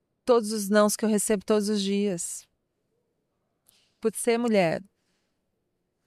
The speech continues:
Não porque não tem fit com a campanha, não porque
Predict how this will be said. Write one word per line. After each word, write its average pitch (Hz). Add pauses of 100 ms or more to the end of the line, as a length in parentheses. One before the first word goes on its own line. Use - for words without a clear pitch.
(420)
Não 214
porque 190
não 190
tem 175
fit 196
com 180
a 170
campanha, 180
não 190
porque 185